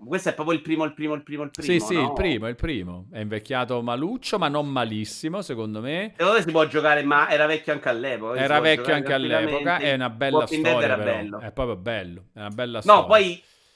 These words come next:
Speaker 1: se non hai giocato tutte le altre, funzionava sta cosa di... La storia va avanti comunque nella sua direzione, ma cambia quanto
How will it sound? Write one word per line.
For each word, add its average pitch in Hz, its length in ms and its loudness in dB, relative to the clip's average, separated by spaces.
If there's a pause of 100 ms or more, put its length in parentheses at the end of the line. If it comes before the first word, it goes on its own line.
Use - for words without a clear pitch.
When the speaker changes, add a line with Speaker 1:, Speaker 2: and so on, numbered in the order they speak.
Speaker 1:
se - 200 -10
non 156 120 -2
hai 170 160 -2
giocato 147 340 -2
tutte 143 160 -10
le 139 80 -4
altre, 120 300 -2
funzionava 127 680 -2
sta 117 220 -8
cosa 117 260 -4
di... 117 680 -8
La 120 120 -6
storia 135 260 -2
va 123 120 2
avanti 131 380 0
comunque 131 460 -6
nella 123 180 -2
sua 139 140 -8
direzione, 131 520 -8
ma 127 200 -4
cambia 127 680 -4 (320)
quanto 131 760 -2